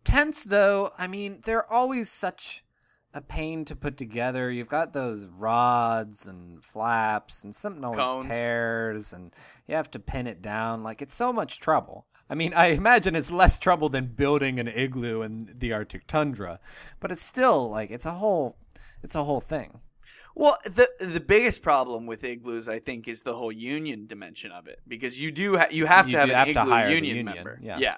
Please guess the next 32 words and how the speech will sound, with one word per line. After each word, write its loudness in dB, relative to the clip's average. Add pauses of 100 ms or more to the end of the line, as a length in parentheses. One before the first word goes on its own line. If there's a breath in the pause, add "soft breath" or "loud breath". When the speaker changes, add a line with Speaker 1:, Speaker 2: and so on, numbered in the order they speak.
Speaker 2:
the, -8
the -6
igloo -6
union -10
members, -18 (480 soft breath)
and 2
they, 4
they 6
take, 0
like 0
a -2
four 0
minute -8
ice 4
break, 6 (240 loud breath)
a -6
forty 2
minute, -6 (120)
uh, 0 (180)
uh, -8 (140)
whale 2
break 4 (120)
where -2
they -2
go -2
whaling. 0 (480 soft breath)
Um, -4
it's 2
really 6
involved. -2 (500)
Speaker 1:
Mm, -12 (180)
yeah. -8